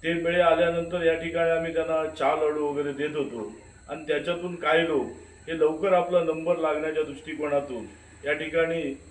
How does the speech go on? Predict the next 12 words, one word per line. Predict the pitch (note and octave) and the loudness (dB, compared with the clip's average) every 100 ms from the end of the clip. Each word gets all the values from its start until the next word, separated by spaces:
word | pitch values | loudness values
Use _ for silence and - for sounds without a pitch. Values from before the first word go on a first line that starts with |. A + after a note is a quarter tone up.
| - - | -20 -6
लवकरच | C#3+ C#3+ F3 F3+ E3+ | -4 0 0 0 2
यायचे | D#3+ D#3 D3+ C3+ | 4 2 0 -4
किंवा | B2 C#3+ | -2 -4
उपस्थित | C#3+ F3 E3+ F3+ | -2 -6 -6 -2
व्हायचे | D#3+ C#3 A2+ A2 G#2+ - - - - | 2 2 0 -8 -10 -14 -20 -18 -10
आणि | D3+ E3+ | -6 0
रात्रभर | C#3+ - - F3+ F#3 F#3+ | 2 2 0 0 0 0
ते | G3 - F#3 F3+ F3 | -2 -4 -4 -4 -4
लोक | F3 E3 - - - - | -2 -4 -6 -16 -20 -14
उपाशी | C3+ F#3+ G3 G3+ | -2 2 2 4
राहायचे | E3 C#3 A#2+ B2+ | 4 4 2 -6
किंवा | - D#3 D#3+ D#3 D3+ | -6 -2 2 2 2